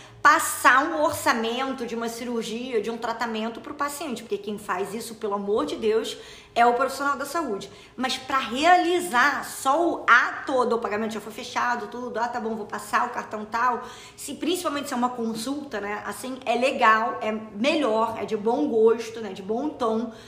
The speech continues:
você ter uma sala onde, se você puder, né, uma sala onde o seu paciente a sua, ou a sua paciente fazem isso. Agora, outro exemplo:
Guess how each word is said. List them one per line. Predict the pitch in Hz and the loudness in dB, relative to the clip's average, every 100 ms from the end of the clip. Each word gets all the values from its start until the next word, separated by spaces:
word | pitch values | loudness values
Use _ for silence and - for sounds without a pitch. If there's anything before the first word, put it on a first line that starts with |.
| - | -18
você | 190 247 247 247 | -6 -6 -4 -4
ter | 254 | -2
uma | 240 | -2
sala | 233 202 214 220 220 - | -2 -2 -2 -2 -4 -6
onde, | 214 214 214 - | -4 -4 -6 -8
se | 208 | -6
você | 202 202 | -6 -6
puder, | - 302 269 247 277 | -6 -2 0 0 -2
né, | 233 233 - - - | -4 -4 -8 -20 -16
uma | - 226 226 | -6 0 0
sala | 226 226 214 220 - | 0 0 0 0 -2
onde | 226 220 220 220 226 220 | -2 -2 -4 -6 -2 -2
o | 214 220 | -2 -6
seu | - 233 | -6 -4
paciente | 233 233 220 226 | -4 -4 -8 -8
a | |
sua, | - 220 214 - - | -6 -6 -6 -10 -6
ou | 202 214 214 | -2 0 0
a | |
sua | 214 220 | -2 -6
paciente | 226 233 220 220 | -6 -6 -6 -4
fazem | 240 226 269 294 214 | -2 -2 -2 -2 -2
isso. | - - - - - - - | -6 -14 -16 -20 -20 -2 4
Agora, | 254 269 311 294 | 4 6 4 4
outro | 330 330 | 2 0
exemplo: | 339 262 196 - | -2 -2 -2 -4